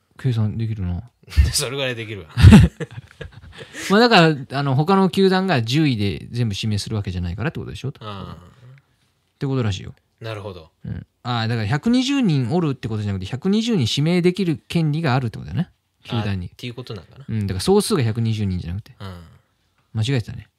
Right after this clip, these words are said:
Speaker 2: うん。
Speaker 1: まあいいやん、気づいたから。
Speaker 2: はい。
Speaker 1: みたいですわ。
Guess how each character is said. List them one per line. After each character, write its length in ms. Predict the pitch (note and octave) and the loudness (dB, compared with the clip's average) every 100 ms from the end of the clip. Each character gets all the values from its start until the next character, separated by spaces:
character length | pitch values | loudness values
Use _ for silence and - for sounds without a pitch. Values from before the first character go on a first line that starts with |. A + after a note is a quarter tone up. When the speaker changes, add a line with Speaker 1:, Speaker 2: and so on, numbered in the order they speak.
| _ _ _ | _ _ _
Speaker 2:
う 40 | |
ん。 40 | F2+ - - - _ _ _ _ _ _ - | -18 -10 -10 -10 _ _ _ _ _ _ -2
Speaker 1:
ま 80 | |
あ 40 | A#2+ | 0
い 40 | |
い 20 | |
や 60 | C3+ | 0
ん、 40 | |
気 100 | G2 | -2
づ 100 | G#2+ | -6
い 20 | G2 | -8
た 80 | |
か 60 | F#2 | -10
ら。 100 | A#2+ _ | -14 _
Speaker 2:
は 180 | A2+ | -12
い。 80 | G2 - _ _ _ _ _ _ _ _ _ _ _ _ _ - | -12 -16 _ _ _ _ _ _ _ _ _ _ _ _ _ -4
Speaker 1:
み 140 | E3 | 0
た 100 | E3 | 2
い 40 | |
で 80 | A#2+ | 0
す 120 | G2 | -2
わ。 160 | F2+ D2 | -8 -14